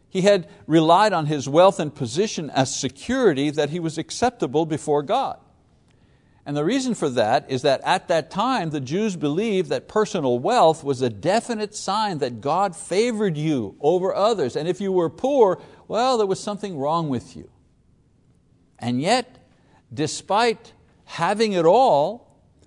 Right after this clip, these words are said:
this man did not feel acceptable or perfect or secure in his spirit.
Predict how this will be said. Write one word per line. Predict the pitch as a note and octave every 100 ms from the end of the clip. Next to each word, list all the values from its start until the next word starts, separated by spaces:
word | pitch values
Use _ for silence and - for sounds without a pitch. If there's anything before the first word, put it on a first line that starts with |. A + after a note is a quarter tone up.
| -
this | A#2 A3 A#3
man | F#3 E3 F#3
did | D3+ D3
not | D#3+ F#3+ F3
feel | - - B3 C4+ F#3+ A#2 G2 - -
acceptable | - - C#3 - - D#2+ - _ _ _ _ _ -
or | C#3+
perfect | C#3 E3 C3+ - G2 - - - _ _ _ _
or | E3+ E3+
secure | - C#3 - D#3+ C#3 A2 F#2+ -
in | C3+
his | B2 G#2+
spirit. | - C#3 B2 F2+